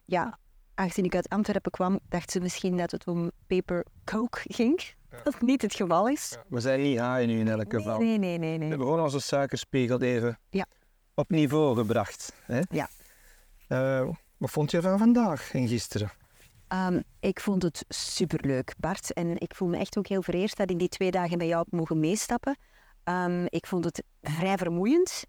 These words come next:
Speaker 2: <laughs> Ja.
Speaker 1: als niet geoefende stapper.
Speaker 2: Ja.
Speaker 1: En, ehm, ongelooflijke bewondering voor jou, want, eh, jij doet dat drie maanden op een stuk. Ehm,
Speaker 2: Ja.
Speaker 1: maar wat ik vooral ook fijn vond, is, ehm, wij zijn door een stukje Frankrijk gestapt waar we gewoon geen levende ziel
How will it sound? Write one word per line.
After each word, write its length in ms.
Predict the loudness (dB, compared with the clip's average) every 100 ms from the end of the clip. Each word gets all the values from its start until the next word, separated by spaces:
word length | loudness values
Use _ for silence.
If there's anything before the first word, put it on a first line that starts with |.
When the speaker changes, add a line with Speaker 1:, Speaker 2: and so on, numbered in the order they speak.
| -16
Speaker 2:
<laughs> 360 | -18 -6 -4 -4
Ja. 160 | -4
Speaker 1:
als 220 | -2 -2 -2
niet 340 | 0 0 0
geoefende 480 | -4 -4 -2 -2 -2
stapper. 560 | -4 -4 -4 -6 -6 -12
Speaker 2:
Ja. 160 | -16 -18 -20 -20 -20 -6
Speaker 1:
En, 320 | -2 0 0
ehm, 360 | 0 -2 -2 -4
ongelooflijke 600 | -2 0 2 0 -2 -4
bewondering 460 | -2 -2 0 0 -2
voor 120 | -2
jou, 240 | 0 0 2
want, 240 | 0 0
eh, 200 | -2 0
jij 100 | 0
doet 160 | -2 -2
dat 140 | -2
drie 180 | 0 0
maanden 220 | 2 0 -2
op 80 |
een 60 | -4
stuk. 440 | -2 -2 -4 -8 -8
Ehm, 320 | -6 -4 -4
Speaker 2:
Ja. 80 | -6 -8 -18 -20 _
Speaker 1:
maar 120 | -2
wat 120 | 0
ik 100 | 0
vooral 200 | 0 2
ook 120 | 2 0
fijn 300 | 0 4 4
vond, 220 | 4 2
is, 300 | 0 -2 -4
ehm, 380 | -2 0 0 0
wij 160 | 0
zijn 180 | 0 -2
door 100 | -2
een 60 | -2
stukje 280 | -4 -4
Frankrijk 480 | -6 -2 0 0 -2
gestapt 640 | -4 -8 -4 -6 -6 -14 -14 -20 -20 -20 _ -16
waar 240 | -4 0 0
we 80 | 0
gewoon 260 | 0 2
geen 160 | 2 2
levende 380 | 2 4 2 2
ziel 220 | 2